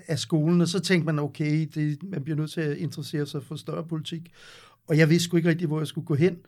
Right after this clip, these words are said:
fordi at jeg havde den, jeg kunne ikke lide det, der foregik i Sovjetunionen. Øh, jeg synes, der var for meget bureaukrati og undertrykkelse.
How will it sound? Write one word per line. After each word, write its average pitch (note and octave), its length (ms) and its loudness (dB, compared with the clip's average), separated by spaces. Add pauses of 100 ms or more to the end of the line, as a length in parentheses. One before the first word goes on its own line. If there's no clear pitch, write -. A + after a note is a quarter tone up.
(240)
fordi E3+ 420 -2
at D3+ 120 -2
jeg D3+ 80 0
havde E3 180 2
den, E3 160 0
jeg D3+ 100 -2
kunne G3+ 120 0
ikke F#3 120 0
lide F3 120 4
det, D#3+ 140 2
der C#3 80 0
foregik C3+ 380 -6
i B2 60 -8
Sovjetunionen. E3+ 1000 -4
Øh, C#3+ 440 -6
jeg C#3+ 80 -6
synes, - 300 -8
der - 120 -8
var C#3 200 -6
for B2+ 180 -12
meget D#3 420 -6
bureaukrati D3 500 -6
og E3+ 80 -8
undertrykkelse. F3+ 720 -4